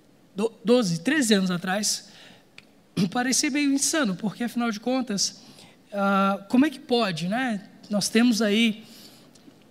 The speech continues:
à época, trinta e cinco milhões de crentes, era o que o censo dizia, num país,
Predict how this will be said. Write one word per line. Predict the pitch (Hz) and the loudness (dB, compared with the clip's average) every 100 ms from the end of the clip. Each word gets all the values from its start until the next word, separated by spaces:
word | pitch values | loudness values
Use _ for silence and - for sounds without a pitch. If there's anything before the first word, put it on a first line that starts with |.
| - - - _ - - - - - | -20 -20 -20 _ -20 -20 -20 -10 2
à | 220 | 6
época, | 262 254 202 208 | 6 6 2 4
trinta | 254 277 | 6 6
e | 240 | 6
cinco | 196 277 262 226 | 6 6 6 4
milhões | 208 214 208 | 4 4 4
de | 185 | 2
crentes, | 214 233 254 | 2 0 2
era | 202 | 0
o | 202 | 0
que | 220 | 2
o | |
censo | 175 220 220 | 4 4 2
dizia, | - 185 160 240 | 2 0 2 2
num | 233 226 | 4 2
país, | 214 190 233 302 - | 2 2 4 4 2